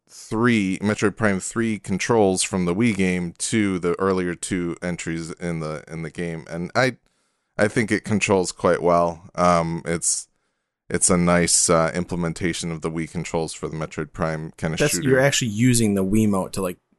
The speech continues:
Speaker 2: aim,
Speaker 1: To
Speaker 2: right?
Speaker 1: aim, yeah. And it still has, like, a lock-on button that'll center the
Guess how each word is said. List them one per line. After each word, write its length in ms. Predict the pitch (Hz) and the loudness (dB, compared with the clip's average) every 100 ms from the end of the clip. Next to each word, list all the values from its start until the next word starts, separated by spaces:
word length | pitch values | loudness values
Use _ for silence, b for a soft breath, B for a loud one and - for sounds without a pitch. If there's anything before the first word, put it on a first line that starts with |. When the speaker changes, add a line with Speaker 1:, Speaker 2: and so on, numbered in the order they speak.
| _ | _
Speaker 2:
aim, 300 | 107 95 87 | -2 0 -2
Speaker 1:
To 80 | 87 | 0
Speaker 2:
right? 100 | 92 | 2
Speaker 1:
aim, 300 | 123 107 85 - - | 2 0 -2 -12 -6
yeah. 380 | 117 117 101 98 | 0 4 4 4
And 160 | 127 143 | 4 2
it 60 | |
still 200 | 143 214 | 2 2
has, 220 | 180 175 160 | 4 4 2
like, 140 | 147 | 4
a 40 | |
lock-on 520 | 110 98 107 135 123 123 | 4 4 4 2 0 2
button 320 | 123 135 139 | 2 2 4
that'll 200 | 110 90 | 4 4
center 540 | - - 101 104 113 | 2 4 4 4 2
the 720 | 104 104 101 98 98 98 98 | 0 0 0 -2 -2 -4 -6